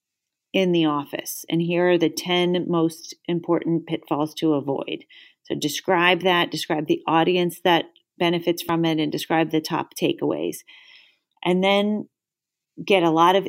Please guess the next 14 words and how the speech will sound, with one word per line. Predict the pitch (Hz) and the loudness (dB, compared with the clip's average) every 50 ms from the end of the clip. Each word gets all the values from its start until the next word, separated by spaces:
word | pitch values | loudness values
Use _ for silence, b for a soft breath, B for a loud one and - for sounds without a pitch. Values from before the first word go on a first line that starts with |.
| - - | -6 -4
imagery | 196 196 202 214 196 - 247 262 277 294 311 302 - - | -2 0 0 0 0 0 2 2 4 4 2 2 0 0
of | - 185 185 175 170 165 147 - - - _ - - - | 2 2 4 4 4 2 2 -2 -12 -20 _ -18 -10 -6
you | - 180 175 170 170 | 0 2 4 2 2
speaking, | - - - 214 214 214 - 277 285 294 320 349 339 - - _ _ _ _ _ _ - 170 - | 2 -2 -2 -2 -2 0 0 2 4 4 4 2 0 -2 -8 _ _ _ _ _ _ -20 -8 0
get | - 190 165 - - | 2 2 2 2 -2
some | - 170 170 | -2 -2 0
video | 160 175 185 202 220 226 233 247 269 285 285 285 285 - _ _ - - - | 2 2 2 4 2 2 2 2 2 2 0 0 -2 -10 _ _ -20 -12 -4
tape | - 226 226 254 254 | -2 0 0 0 0
of | 254 247 247 | -2 -2 -2
you | 247 254 254 | -2 -2 -2
speaking, | 254 - - 262 262 254 254 262 262 262 262 247 240 247 B B B B B B B _ _ _ - 180 | -2 -2 -2 -2 -2 0 0 0 0 2 0 0 -2 -6 B B B B B B B _ _ _ -8 0
get | 190 190 165 - - - | 0 0 0 0 -4 -4
some | - 202 185 180 175 170 165 170 165 165 170 - _ _ _ _ _ _ _ _ _ _ _ _ - - | 0 2 4 4 4 4 2 2 2 0 -4 -8 _ _ _ _ _ _ _ _ _ _ _ _ -12 -6
testimonials | - 196 196 185 - - 196 180 175 175 185 208 220 233 240 254 269 285 311 294 - - - - | -2 0 0 0 0 -2 0 0 2 2 2 2 2 2 4 4 4 2 2 0 -2 -8 -12 -14